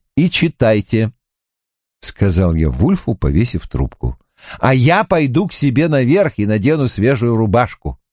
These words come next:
Я собираюсь пообедать с вашей новой подопечной,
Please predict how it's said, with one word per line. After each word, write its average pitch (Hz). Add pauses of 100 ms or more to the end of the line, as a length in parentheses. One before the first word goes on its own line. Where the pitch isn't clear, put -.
(520)
Я 170
собираюсь 214
пообедать 196 (540)
с -
вашей 175
новой 175
подопечной, 170